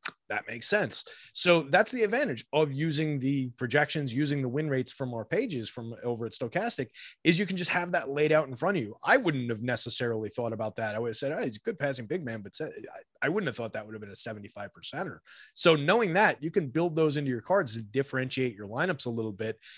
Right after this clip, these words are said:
in these tournaments where we do see a lot of chops at the top when a lot of the chalk comes in, it's a good way to sneak one in there and maybe change your card up a little bit from what everybody else is doing. So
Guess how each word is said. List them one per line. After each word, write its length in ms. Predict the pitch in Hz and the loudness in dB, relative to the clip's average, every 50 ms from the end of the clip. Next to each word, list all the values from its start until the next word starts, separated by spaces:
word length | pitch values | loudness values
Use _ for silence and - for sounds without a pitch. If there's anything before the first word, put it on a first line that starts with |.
| - _ _ | -20 _ _
in 160 | 165 160 151 | 2 2 2
these 160 | 139 135 127 - | 2 0 -2 0
tournaments 460 | - 156 165 160 143 131 117 - - | 0 0 2 2 0 -2 -4 -2 0
where 140 | 135 127 120 | 0 0 0
we 100 | 117 117 | 0 -2
do 200 | 98 120 127 120 | -2 -2 -2 0
see 220 | - - 175 170 | 0 0 0 0
a 80 | 151 120 | 0 0
lot 220 | 117 117 117 101 | 0 -2 -4 -6
of 80 | 95 - | -8 -4
chops 340 | - 147 120 113 _ - | -4 -4 -4 -4 _ -8
at 100 | - - | -10 -10
the 80 | _ - _ | _ -16 _
top 260 | - 180 196 - - - | 0 2 2 2 -2 -4
when 220 | 127 123 117 110 | -6 -4 -4 -4
a 60 | 113 | -4
lot 220 | 107 113 113 110 107 | -4 -2 -2 -4 -4
of 60 | 98 | -6
the 60 | 95 - | -10 -6
chalk 280 | - 135 107 - _ | -4 -4 -4 -6 _
comes 280 | - 120 104 95 92 107 | -10 -10 -10 -8 -4 0
in, 280 | 156 180 160 113 101 98 _ - - - - _ _ _ _ - | 2 2 2 0 -2 -8 _ -20 -20 -20 -20 _ _ _ _ 0
it's 160 | 139 131 - | 0 2 4
a 60 | 156 | 0
good 300 | 147 123 - 151 165 175 | 0 2 4 4 4 6
way 240 | 160 151 160 165 160 | 6 4 4 4 4
to 320 | 147 - - 170 170 160 | 0 0 -2 -2 -2 -2
sneak 300 | 147 - - 165 160 - | -4 -2 -2 -2 -2 0
one 160 | - 170 165 165 | 0 0 0 0
in 120 | 180 208 | 0 0
there 200 | 175 113 98 101 | -2 -2 -4 -6
and 140 | 104 104 107 | -8 -8 -6
maybe 200 | 113 117 110 113 | -6 -6 -6 -6
change 260 | - - 131 127 117 | -6 -4 -4 -4 -4
your 100 | 117 107 | -6 -4
card 220 | - 127 131 131 | -2 0 2 2
up 120 | 131 120 - | 0 0 -2
a 20 | |
little 180 | 123 120 120 117 | -2 -2 -2 -2
bit 160 | 120 123 - | -2 -4 -6
from 140 | - 123 120 | -8 -10 -8
what 120 | 120 120 | -4 -4
everybody 320 | 120 117 117 117 117 117 117 | -4 -4 -4 -4 -4 -4 -4
else 200 | 120 120 - - | -4 -6 -6 -8
is 120 | 107 92 | -8 -6
doing. 260 | - 127 135 - 156 _ | -4 -4 -4 -6 -8 _
So 260 | - - - - - | -12 -12 -12 -12 -16